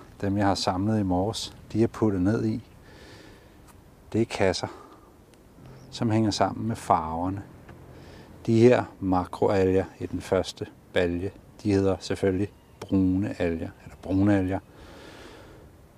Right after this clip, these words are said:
Her i den næste bakke er der også nogle brune alger. I den tredje bakke, der kommer der så dem, der hedder rødalgerne, de røde alger. Det kan godt være, den der oppe for oven, den ser noget brun ud i det, men den hedder altså en rød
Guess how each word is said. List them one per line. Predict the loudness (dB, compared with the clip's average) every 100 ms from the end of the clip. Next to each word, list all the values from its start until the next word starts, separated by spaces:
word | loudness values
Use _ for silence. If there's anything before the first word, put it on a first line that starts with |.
| -20
Her | -2 2
i | 2
den | 2 2
næste | 2 -2 -2
bakke | 0 0 -2
er | -8
der | -4
også | -4 -2
nogle | -4 -4
brune | -2 -2 0 0
alger. | 0 -2 -6 -12 -20 -20 _ _ _ -20 -20 -20 -20 -20 -10
I | -8
den | -8 -10
tredje | -8 0 2 4 2
bakke, | 2 2 2 -6 -10 -14 -20 _ _ _
der | -10
kommer | -2 -2 -2 -6
der | -2
så | -2
dem, | -2 -2
der | 0
hedder | 0 2
rødalgerne, | 0 4 6 6 0 -6 0 2 2 2 0
de | -2 -4
røde | 0 0 0 -2
alger. | -2 -4 -4 -8 -14 -20 -20 -20 -18
Det | -4
kan | 0
godt | 2
være, |
den | 2 4
der | 2
oppe | 0 -2
for |
oven, | -4 -2 -2
den | -2 0
ser | 0 2
noget | 0 0 -2
brun | -2 -2 -4
ud | -4 -4
i | -4
det, | -4
men | -4
den | -2
hedder | 0 2
altså | 2 0
en | -2
rød | 0 0 0 0